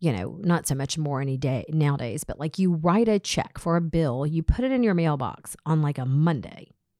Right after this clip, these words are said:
and it's gotta go to Petaluma, California, and it gets there and is cashed by Tuesday, Wednesday. How does this all happen? Like, I am fascinated by this.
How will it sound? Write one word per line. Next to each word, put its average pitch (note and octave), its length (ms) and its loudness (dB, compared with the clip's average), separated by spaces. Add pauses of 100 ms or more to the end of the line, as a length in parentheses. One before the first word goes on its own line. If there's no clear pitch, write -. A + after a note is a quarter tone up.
(600)
and F3+ 360 4 (300)
it's A3 160 -2
gotta A3 220 2
go F3+ 300 4
to B2 360 -6 (260)
Petaluma, A3 580 4
California, E3 880 -4 (480)
and A3 100 6
it G#3+ 40 4
gets A#3+ 240 2
there G#3+ 80 4
and G3 80 6
is F3+ 80 2
cashed A#3 420 0
by F3+ 220 2
Tuesday, G#3 280 0
Wednesday. A3+ 280 0 (280)
How D#4+ 240 -2
does A#4 160 2
this - 200 -4
all G3 220 -2
happen? E3 720 -2
Like, F#3 160 -2
I E3 100 0
am G#3+ 120 4
fascinated D#3+ 680 -2
by E2 120 -10
this. - 300 -16